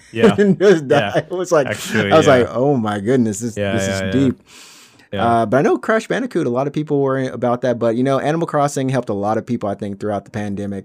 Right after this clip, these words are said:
Speaker 1: You, you, I don't think you can, whether it's, I think we can call this the best human family game, like the human
Speaker 2: Sure.
Speaker 1: race family
Speaker 2: Yeah, the,
Speaker 1: game.
Speaker 2: we're all
Speaker 1: We're
Speaker 2: family
Speaker 1: all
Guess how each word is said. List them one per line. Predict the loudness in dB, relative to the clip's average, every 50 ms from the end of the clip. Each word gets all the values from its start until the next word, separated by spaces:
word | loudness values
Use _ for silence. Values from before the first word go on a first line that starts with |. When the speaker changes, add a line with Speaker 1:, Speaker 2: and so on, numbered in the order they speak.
| -12 -10
Speaker 1:
You, | -8 -6 -4
you, | -2 -2 -2 -2
I | -2 0 0 0
don't | 0 0
think | 0 0 0
you | 0
can, | 0 0 -2 -2 -4 -6 -14 -20 -20 -20 -16 -2
whether | 2 2 4 6 6 6 6
it's, | 6 4 2 -2 -6 -18 _ _ _ _ -4
I | -2 -2
think | -2 -2 -4 -2 -2
we | -2 -2
can | -2 -4
call | 0 0 0 0
this | 0 -2 -4
the | -4 -4 -2
best | 0 0 0 0 -2
human | -8 -16 -8 -4 -2 0 0 0 0 0 0 0 -2 -4 _ _ _ _ -20 -20 -20 _
family | -20 -20 -10 -6 -4 -2 -2 -2 -2 -4 -6 -6 -8 -10 -12 -12 -12
game, | -10 -10 -8 -10 -12 -12 -12 -12
like | -10 -10 -12 -12 -14
the | -16
human | -16 -8 -4 -2 -2 0 0
Speaker 2:
Sure. | -2 -2 -2
Speaker 1:
race | -2 -4 -6 -10 -12
family | -10 -8 -6 -4 -2 -2 -2
Speaker 2:
Yeah, | -2 -2
the, | -4 -4
Speaker 1:
game. | -4 -2
Speaker 2:
we're | -2 -2
all | 0 -2 -2
Speaker 1:
We're | -2
Speaker 2:
family | -4 -4 -4 -2 0 2 2 4
Speaker 1:
all | 2